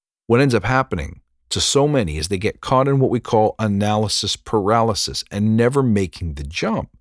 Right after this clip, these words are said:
because we feel like we need to spend just a little more time studying, just a little more time weighing the risks. But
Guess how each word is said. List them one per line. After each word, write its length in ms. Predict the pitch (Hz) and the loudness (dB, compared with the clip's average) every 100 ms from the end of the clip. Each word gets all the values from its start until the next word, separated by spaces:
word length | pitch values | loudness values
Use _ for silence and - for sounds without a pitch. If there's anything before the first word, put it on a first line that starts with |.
| _ _ _ _ _ | _ _ _ _ _
because 300 | 104 - 123 | -6 -2 -2
we 120 | 120 | 0
feel 260 | 110 - 139 | -2 0 2
like 240 | 113 101 | 2 2
we 80 | 107 | 0
need 160 | 101 104 | 0 0
to 60 | |
spend 400 | 98 - 80 78 - | -4 -4 -6 -8 -8
just 380 | - 165 - | -6 -2 0
a 40 | 151 | 2
little 240 | 135 135 | 4 4
more 220 | 131 123 | 2 2
time 380 | 123 - 101 98 | 0 -2 -2 -2
studying, 640 | - - 107 101 80 69 - _ _ _ - | -2 -2 -2 0 -2 -8 -14 _ _ _ -8
just 360 | 110 151 151 156 | 2 2 2 2
a 40 | |
little 200 | 143 131 | 4 4
more 180 | 123 120 | 2 2
time 540 | - 117 110 110 82 | 0 0 2 0 0
weighing 380 | 90 101 104 90 | -2 0 0 -2
the 100 | 78 | -4
risks. 800 | 76 131 85 - - - - - _ _ _ _ | -4 -2 -2 -2 -6 -6 -10 -14 _ _ _ _
But 380 | 113 120 165 - | -4 0 0 -2